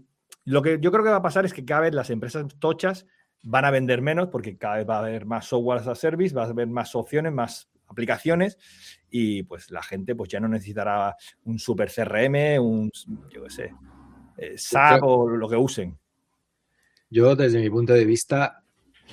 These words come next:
Speaker 2: el termómetro muy indicativo es el nivel de despidos que está habiendo en empresas de software, tío.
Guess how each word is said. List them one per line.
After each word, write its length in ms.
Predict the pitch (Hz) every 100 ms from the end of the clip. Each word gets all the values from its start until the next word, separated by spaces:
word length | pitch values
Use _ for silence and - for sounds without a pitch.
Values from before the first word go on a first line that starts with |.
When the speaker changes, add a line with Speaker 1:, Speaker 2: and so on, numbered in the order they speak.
| -
Speaker 2:
el 200 | 123 -
termómetro 720 | - 98 98 101 120 123 117
muy 220 | 110 113
indicativo 760 | 107 104 98 104 110 117 123 110
es 320 | 104 120 120
el 120 | 101
nivel 240 | 95 98 107
de 60 | 107
despidos 520 | 101 - 107 110 -
que 60 |
está 180 | 98 -
habiendo 300 | 95 95 101
en 60 | 101
empresas 400 | 90 92 92 92
de 100 | 85
software, 360 | 87 85 82
tío. 220 | 76 87